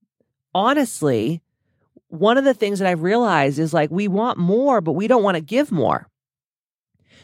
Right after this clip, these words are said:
We desire more value in our lives, but we do not show up and give more value. We desire more service to be provided in our lives, but we are not providing any service.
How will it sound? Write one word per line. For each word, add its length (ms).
We 140
desire 480
more 180
value 360
in 60
our 120
lives, 500
but 160
we 640
do 140
not 320
show 240
up 160
and 120
give 340
more 180
value. 480
We 120
desire 520
more 420
service 640
to 120
be 160
provided 520
in 60
our 140
lives, 320
but 120
we 160
are 80
not 200
providing 540
any 180
service. 880